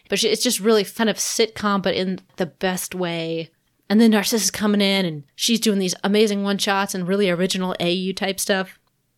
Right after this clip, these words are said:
Looking back, I really think, I really had an ego going, to be honest with you guys. I thought, "Oh, I, you know, I've kind of cornered the market in the LaRusso pairing as far as this long, epic,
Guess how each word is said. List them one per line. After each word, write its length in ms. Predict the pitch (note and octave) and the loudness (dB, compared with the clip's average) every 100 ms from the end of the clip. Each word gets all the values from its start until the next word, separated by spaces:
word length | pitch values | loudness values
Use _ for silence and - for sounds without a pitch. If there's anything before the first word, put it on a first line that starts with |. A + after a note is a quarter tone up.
| _ | _
Looking 420 | F3+ G#3+ A3+ G#3+ G3 | 2 2 2 -2 0
back, 520 | F#3+ F3 D#3 - - - | 0 0 -2 -6 -14 -4
I 80 | |
really 380 | G3+ G#3 A3+ G3 | 0 4 4 4
think, 640 | G3 G#3 F#3+ F3+ F3+ - _ | 0 -2 0 -2 -8 -16 _
I 60 | G3 | -2
really 220 | A3+ G#3+ | 2 2
had 120 | G3 | 0
an 100 | F3 | -2
ego 340 | F#3 F#3 F3+ F3+ | -2 0 0 0
going, 560 | F3+ F3 F3+ F3 F3 - _ _ | -2 -2 -2 -4 -8 -12 _ _
to 80 | - | -6
be 220 | G3+ F3+ | -2 0
honest 380 | F3+ F3+ F3+ - | -2 -2 -4 -6
with 140 | F3 | -8
you 60 | E3+ | -6
guys. 540 | F#3 F3 E3+ E3+ - - _ _ | -2 -2 -2 -6 -10 -18 _ _
I 160 | F#3+ G3+ | -2 -2
thought, 360 | G#3 F#3 F3+ - | -2 -2 -4 0
"Oh, 160 | A3+ | 4
I, 360 | G#3 A3 A3 F#3 _ | 4 4 0 -4 _
you 120 | G#3+ | -4
know, 140 | F#3+ F3 | -2 0
I've 420 | F3 G#3 G#3+ G#3 | 2 2 2 -2
kind 300 | - G#3 G3+ | -2 0 4
of 260 | G3 F#3 - _ | 2 2 -6 _
cornered 420 | - G#3+ G#3+ G#3+ | -2 2 4 4
the 80 | F#3+ | 2
market 640 | F#3 F#3+ G3 F#3+ F#3 F3+ - | 2 2 2 2 0 0 0
in 340 | F#3 F3+ F#3 | 0 2 2
the 60 | F3+ | 2
LaRusso 760 | F3 F3+ F3+ E3+ F#3+ F#3 F#3 | 0 0 0 2 0 2 0
pairing 400 | - G3 G#3 G3 | 0 0 2 0
as 120 | F3+ | -2
far 220 | - F#3+ F3+ | 0 0 2
as 160 | F3+ - | 0 -2
this 320 | F#3+ F#3 - | 0 0 -2
long, 880 | E3+ F3 G3+ G3+ G3 F#3+ F#3+ F#3+ F#3 - F#3+ | -4 0 4 4 4 2 0 -2 -6 -6 -4
epic, 1040 | F3+ F#3 G3+ F#3 F3+ F3+ F3+ - - | -2 -2 0 0 0 -2 -6 -10 -16